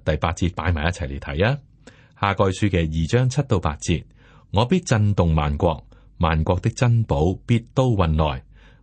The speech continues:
我就使這殿滿了榮耀。」這是萬軍之耶和華說的。萬軍之耶和華說：「銀子是我的，金子也是我的。」咁樣萬國嘅渴望係乜嘢呢？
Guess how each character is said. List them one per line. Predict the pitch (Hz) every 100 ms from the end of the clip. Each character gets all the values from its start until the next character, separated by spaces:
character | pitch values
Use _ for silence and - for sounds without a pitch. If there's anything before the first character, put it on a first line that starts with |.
| -
我 | 101 123
就 | 143 120
使 | 113 - 113 156
這 | 107 117
殿 | 120 87
滿 | 85 85 90 92
了 |
榮 | 85 87 73 65 80
耀。」 | 71 64 - - - -
這 | - 131
是 | 123 107
萬 | 98 107 110
軍 | 117 143 143
之 | 151
耶 | 143 113 76
和 | 73
華 | 71 67
說 | - 92
的。 | - 110 - - - - _ _
萬 | - 92 92
軍 | 92 123
之 | 127 127 123 98
耶 | 80
和 | 80
華 | 80 78
說： | 78 113 107 - - - -
「銀 | 92 92 92
子 | 98 156
是 | - 90 80
我 | 73
的， | 80 104 85 - - -
金 | 107 104
子 | 95 73
也 | 80 80 80 73
是 | 82 - 69
我 | 69 73
的。」 | 90 87 - - - - - - - - _
咁 | 90
樣 | 87 92
萬 | 87 78 80
國 | 80 87
嘅 | 107
渴 | 80 87 76
望 | 78 76
係 | 73 -
乜 | 78 131
嘢 | 113
呢？ | 147